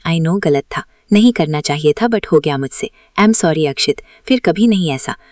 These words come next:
Punishment दे दो चाहे, पर जाने को ना कहो।" सौम्या बोल रही थी कि अक्षित ने उसकी बाह पकड़ी और दरवाजे की ओर लाकर डोर खोला और सौम्या को अपने रूम से बाहर धकेल दिया। "Punishment? Punishment ही समझो अब तुम इसे, दूर रहो मुझसे, चली आओ, जाओ,"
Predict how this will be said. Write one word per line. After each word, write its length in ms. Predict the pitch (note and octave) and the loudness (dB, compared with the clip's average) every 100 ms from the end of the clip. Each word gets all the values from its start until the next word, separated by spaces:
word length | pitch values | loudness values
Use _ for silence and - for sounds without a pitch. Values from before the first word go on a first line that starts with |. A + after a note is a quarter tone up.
| _ | _
Punishment 440 | F#3+ G3+ - A#3 G#3 | 2 2 2 0 2
दे 120 | D#3 | 2
दो 120 | F3 | 2
चाहे, 280 | - E3 G3+ | 0 0 0
पर 160 | A3+ G3+ | -2 -2
जाने 280 | D#3 C#3+ | -2 -2
को 120 | C#3+ D3 | -4 -4
ना 140 | C#3 | -4
कहो।" 280 | - D3+ - _ _ | -6 -8 -12 _ _
सौम्या 340 | - G3 G3+ B3 | 0 2 2 4
बोल 200 | G3 G3 | 4 4
रही 180 | G#3+ A3+ | 2 0
थी 60 | A#3 | -2
कि 140 | - | 0
अक्षित 320 | F3+ - - F#3+ | 0 0 -2 -2
ने 80 | |
उसकी 220 | F3 - E3+ | -4 -2 0
बाह 200 | D#3 E3 | 0 -4
पकड़ी 340 | C#3+ - - _ - - | -6 -6 -8 _ -8 -2
और 100 | G3+ | 2
दरवाजे 420 | G3 F#3+ G3 B3 | 2 2 0 0
की 140 | - | 2
ओर 120 | A#3 A3 | 2 2
लाकर 300 | D#3+ - G3 | 0 0 2
डोर 220 | D3+ C3+ | 2 2
खोला 300 | - C3+ - - _ - | 0 -4 -4 -16 _ -2
और 80 | |
सौम्या 360 | G3 G3+ F#3+ A3+ | 0 2 2 0
को 120 | B3 | 0
अपने 240 | G3+ G3+ F3+ | 0 0 0
रूम 160 | D3 | -2
से 160 | C#3+ G#3 | -2 0
बाहर 260 | D3+ D3+ | -2 -4
धकेल 340 | C3+ D3+ C#3+ C3 | -6 -2 2 2
दिया। 220 | C3+ - _ _ - | -2 -6 _ _ -4
"Punishment? 480 | F3 E3 - G#3+ C4 _ _ - | -2 -2 -2 -2 -2 _ _ 0
Punishment 420 | A#3 B3+ C4+ B3+ | 2 2 0 0
ही 80 | C4 | -2
समझो 340 | A3 D#3+ D#3 | -2 -2 -2
अब 60 | D3 - | -4 -4
तुम 100 | C#3+ | -4
इसे, 240 | - - _ _ - | -4 -6 _ _ 0
दूर 200 | G#3+ A#3 | 2 4
रहो 200 | E3 D#3+ | 0 -4
मुझसे, 320 | C#3+ - - _ _ | -6 -6 -10 _ _
चली 260 | - E3 D#3 | 0 0 2
आओ, 180 | C3+ - _ - | -2 -6 _ -8
जाओ," 280 | F#3 D3+ | -2 -2